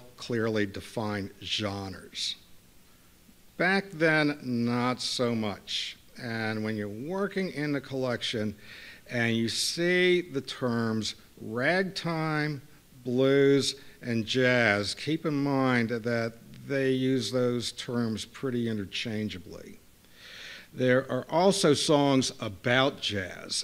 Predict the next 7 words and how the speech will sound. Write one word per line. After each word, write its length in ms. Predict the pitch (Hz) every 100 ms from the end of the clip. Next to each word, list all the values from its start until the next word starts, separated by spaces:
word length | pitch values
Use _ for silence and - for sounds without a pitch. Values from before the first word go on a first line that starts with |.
| -
and 360 | 110 107 110 104 - - -
these 440 | 143 175 160 120
normally 640 | 131 131 143 143 135 131 113
follow 580 | - 127 120 113 110 104
a 40 |
narrative 760 | 101 113 107 107 - 117 107
of 320 | 104 107 104